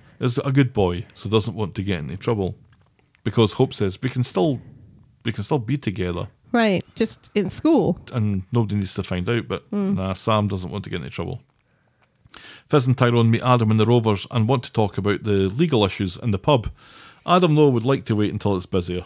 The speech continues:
Speaker 1: so stalls them. And this delay lets Tyrone admit to Fizz that he hasn't explained fully to Hope what's going on between him and Nick.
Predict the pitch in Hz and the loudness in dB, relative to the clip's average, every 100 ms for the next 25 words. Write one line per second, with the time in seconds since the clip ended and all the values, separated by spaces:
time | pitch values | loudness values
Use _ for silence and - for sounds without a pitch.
0 | - - 92 - 95 90 87 76 - _ | -10 -10 -6 -2 -2 -2 -4 -8 -10 _
1 | - 101 139 - 107 104 101 95 - - | -6 0 0 0 2 2 2 0 -4 -2
2 | 120 110 101 87 98 - - - 113 - | 0 2 0 -2 -6 -6 -4 0 0 0
3 | 90 104 110 110 98 - - 104 92 - | -10 -4 -4 -4 -8 -12 -8 -6 -4 -2
4 | 151 - 98 113 110 - - - - - | 0 0 2 2 2 0 -14 -20 -12 -6
5 | 127 - 110 107 104 90 - 98 92 87 | -4 -2 0 2 0 -2 -4 -2 -2 -2
6 | 110 - - | -2 -4 -8